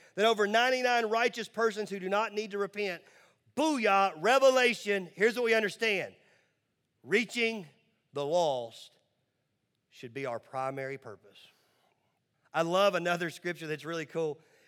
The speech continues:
It's in Acts chapter fifteen, verse nineteen.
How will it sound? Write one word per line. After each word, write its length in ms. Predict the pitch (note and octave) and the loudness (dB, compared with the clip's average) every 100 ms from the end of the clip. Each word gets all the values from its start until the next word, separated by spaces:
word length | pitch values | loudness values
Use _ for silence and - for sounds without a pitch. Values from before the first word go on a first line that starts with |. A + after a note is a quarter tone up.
| - | -14
It's 240 | A#3 - | -12 -8
in 220 | D4 F3+ - | -6 -6 -4
Acts 320 | D#3 F3 - | -2 -2 -4
chapter 260 | - E3+ D#3+ | -4 -4 -4
fifteen, 440 | D3 E3+ - F3 | -8 -8 -6 -8
verse 220 | D#3+ D3+ E3+ | -6 -6 -6
nineteen. 560 | D#3+ D#3+ C#3+ B2 A2 | -6 -8 -12 -14 -14